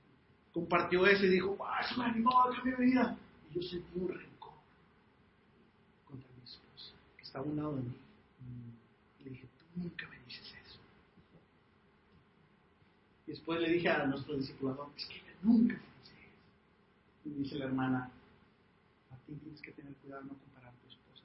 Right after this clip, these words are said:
con otra mujer." Entonces es algo que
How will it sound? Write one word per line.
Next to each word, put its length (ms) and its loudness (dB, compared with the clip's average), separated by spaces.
con 120 -18
otra 200 -20
mujer." 840 -20
Entonces 360 2
es 220 -2
algo 400 4
que 360 -2